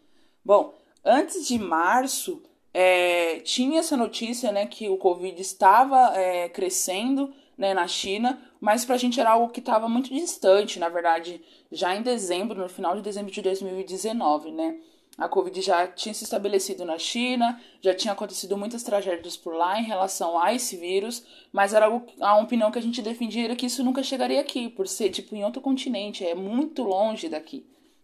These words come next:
né? Enfim, só que em março, infelizmente, a, o primeiro caso de covid dezenove aqui no Brasil ocorreu.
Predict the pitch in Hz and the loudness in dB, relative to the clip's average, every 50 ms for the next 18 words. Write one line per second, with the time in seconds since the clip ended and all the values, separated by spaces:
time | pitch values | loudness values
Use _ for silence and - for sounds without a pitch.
0 | _ - - 175 165 165 170 170 - - - _ _ _ _ _ _ _ _ _ | _ -14 -8 -4 -2 0 0 -2 -4 -8 -10 _ _ _ _ _ _ _ _ _
1 | _ _ _ _ _ - - - - 190 226 240 262 - - 196 170 143 139 - | _ _ _ _ _ -20 -20 -10 -6 0 0 0 0 0 -4 -4 -4 -4 -6 -10
2 | _ _ _ _ _ - - 208 208 208 - 247 240 277 294 254 220 196 196 208 | _ _ _ _ _ 0 4 4 4 4 4 0 2 2 4 4 4 4 4 2
3 | 220 240 269 - - - 262 262 - 240 277 269 311 277 277 277 269 262 202 185 | 2 0 -2 -4 -6 -6 -6 -4 -2 -2 -2 0 0 -2 -2 -2 -2 -4 -6 -6
4 | 196 220 254 - - - - - 190 185 185 185 185 180 175 170 170 165 165 160 | -4 -4 -4 -4 -4 -6 -2 0 2 4 4 4 4 2 2 0 0 0 0 -2
5 | 160 156 170 190 - 226 196 196 190 - - 180 185 196 202 180 185 196 196 185 | -2 -2 -4 -6 -6 0 0 0 0 0 -2 -4 -4 -4 -6 -8 -8 -8 -8 -8
6 | 185 180 - - 185 170 190 190 190 185 - - 185 196 180 165 170 175 185 185 | -8 -10 -4 -4 -4 -4 -4 -8 -8 -10 -10 -4 -4 -2 -2 -2 -4 -4 -8 -10
7 | - 196 185 185 175 180 180 175 175 180 175 180 190 190 - 226 240 226 208 185 | -8 -10 -8 -2 -2 -2 0 -2 -4 -6 -2 -2 -2 -2 -2 -6 -4 0 0 2
8 | 160 147 - - | 0 0 -4 -8